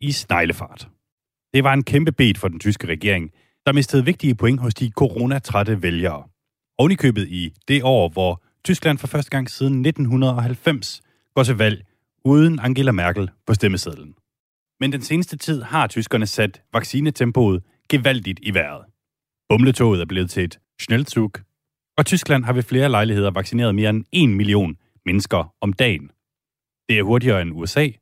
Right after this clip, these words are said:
hurtigere end Storbritannien og hurtigere end Danmark.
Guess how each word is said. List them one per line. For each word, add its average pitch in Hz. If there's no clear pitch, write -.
hurtigere 165
end 120
Storbritannien 104
og 131
hurtigere 101
end 110
Danmark. 76